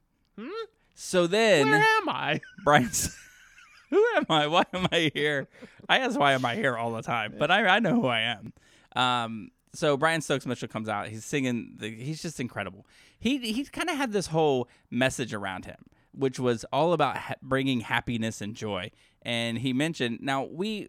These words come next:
Speaker 2: we are very involved in a news organization.
Speaker 1: We are.
Speaker 2: We are very involved in
Speaker 1: And
Speaker 2: one.
Speaker 1: we're employed by one.
Speaker 2: Yes. <laughs> And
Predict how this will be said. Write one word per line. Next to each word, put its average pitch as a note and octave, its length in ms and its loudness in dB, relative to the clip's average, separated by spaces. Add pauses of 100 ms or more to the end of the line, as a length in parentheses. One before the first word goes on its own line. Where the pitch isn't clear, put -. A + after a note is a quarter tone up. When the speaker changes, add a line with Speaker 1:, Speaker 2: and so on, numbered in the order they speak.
Speaker 2:
we E3 320 -6 (300)
are C#3 100 0
very D3 500 0 (220)
involved A2+ 560 2
in A2 80 -2
a A2 80 0
news A2 320 0
organization. G2+ 840 -10 (300)
Speaker 1:
We F#3+ 160 -6
are. D4+ 260 -2 (100)
Speaker 2:
We B2+ 160 0
are A2+ 40 -2
very A#2+ 380 4
involved F#2+ 380 -4
in D#2 80 -8
Speaker 1:
And - 80 -8
Speaker 2:
one. D#2 160 -12
Speaker 1:
we're C3+ 160 -10
employed B3 340 -4
by F3 120 -6
one. A#2 200 -12 (160)
Speaker 2:
Yes. G#3+ 480 -6 (420)
<laughs> - 420 -18
And B2+ 420 0